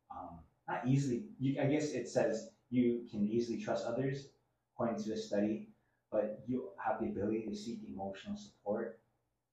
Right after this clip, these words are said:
You're comfortable with being alone, comfortable in close relationships, ability to self-reflect in partnerships, being easy to connect with, ability to manage conflict well,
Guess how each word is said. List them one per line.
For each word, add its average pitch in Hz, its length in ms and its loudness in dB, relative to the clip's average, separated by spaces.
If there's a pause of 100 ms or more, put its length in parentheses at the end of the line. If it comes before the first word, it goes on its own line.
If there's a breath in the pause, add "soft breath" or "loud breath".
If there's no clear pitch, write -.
(140)
You're 113 140 0
comfortable 110 420 0
with 107 100 2
being 104 240 6
alone, 98 380 0 (120)
comfortable 127 460 2
in 104 80 -2
close 139 360 0 (140)
relationships, 95 520 -2 (360)
ability 123 420 4
to 101 120 -8
self-reflect 101 720 -2
in 90 180 -12
partnerships, 117 680 -2 (460)
being 123 180 4
easy 113 300 0
to - 60 -10
connect 101 320 -2
with, 98 180 -4 (540)
ability 120 280 4
to 104 80 0
manage 104 340 4
conflict 104 380 -2
well, - 460 4